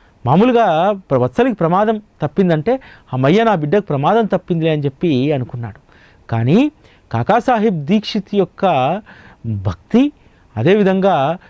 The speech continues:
తను ఎంతగానో ప్రాణంగా ప్రేమించేటువంటి వత్సలి ఆ ప్రమాదంలో చనిపోయిందనుకోండి విల్లేపార్లేలో, కాకాసాహెబ్ మనస్సు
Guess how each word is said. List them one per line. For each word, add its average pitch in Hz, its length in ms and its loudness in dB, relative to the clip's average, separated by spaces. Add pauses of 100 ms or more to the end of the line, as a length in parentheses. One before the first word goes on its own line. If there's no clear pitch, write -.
(240)
తను 143 140 2
ఎంతగానో 196 720 0
ప్రాణంగా 226 680 0
ప్రేమించేటువంటి 175 1300 -2 (380)
వత్సలి 180 600 0 (320)
ఆ 131 160 0
ప్రమాదంలో 208 640 2
చనిపోయిందనుకోండి 160 760 -2
విల్లేపార్లేలో, 120 640 -4 (960)
కాకాసాహెబ్ 143 880 0
మనస్సు 180 720 0